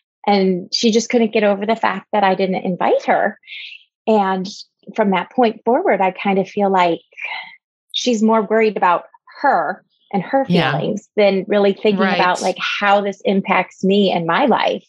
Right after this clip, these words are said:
Speaker 1: and being able to see people who look like me, to be able to find out more about my origins. Like, that's so important that, you know,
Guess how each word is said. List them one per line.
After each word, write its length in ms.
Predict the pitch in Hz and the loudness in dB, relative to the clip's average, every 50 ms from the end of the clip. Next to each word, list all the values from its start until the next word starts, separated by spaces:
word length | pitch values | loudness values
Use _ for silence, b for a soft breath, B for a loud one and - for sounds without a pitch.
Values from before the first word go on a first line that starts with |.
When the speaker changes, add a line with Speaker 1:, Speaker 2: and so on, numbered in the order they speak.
| _ _ - | _ _ -2
Speaker 1:
and 140 | - 196 185 | -2 0 2
being 240 | - 220 220 208 - | 2 4 4 4 2
able 280 | - 196 190 208 214 208 | 2 0 2 0 0 -2
to 260 | - - 208 190 175 | 0 0 0 0 0
see 580 | - - - - 220 220 214 202 190 180 180 - - | -2 -4 -2 0 2 4 4 4 2 0 -2 -2 -2
people 240 | - 190 - 208 196 | -2 0 0 0 0
who 100 | 175 202 | 2 0
look 180 | 180 185 170 - | 0 0 0 -2
like 160 | 170 - - _ - | -2 -4 -4 _ -2
me, 240 | 208 214 196 196 180 - | 0 0 0 0 -2 -4
to 80 | - | -4
be 160 | 185 196 196 190 | 0 2 2 2
able 140 | 185 190 190 | 2 2 0
to 80 | 190 - - | -2 -2 -2
find 260 | 185 180 180 185 180 | -2 -2 0 -2 -2
out 260 | 180 170 170 175 - | 0 0 0 0 -2
more 200 | 190 180 180 185 | -2 -2 0 0
about 260 | 180 175 175 170 175 202 | 0 2 2 0 0 0
my 120 | 196 180 - | -4 -2 0
origins. 380 | 185 180 175 165 - - - - | 2 2 2 0 -2 -6 -6 -6
Like, 120 | - 196 - | -6 -2 0
that's 240 | 254 262 - - | -2 -2 -2 -2
so 180 | - 285 269 269 | 0 0 2 2
important 680 | 294 285 262 _ - 240 302 - - - 220 190 196 - _ _ - | 0 -4 -6 _ 0 0 0 0 -2 -8 -16 -16 -16 -18 _ _ 0
that, 240 | 190 185 180 - - _ B B B B B B B B B B _ _ - | 2 2 2 0 -2 _ B B B B B B B B B B _ _ -2
you 100 | 214 208 | 0 2
know, 340 | 196 185 180 185 202 208 | 2 2 2 0 -2 -4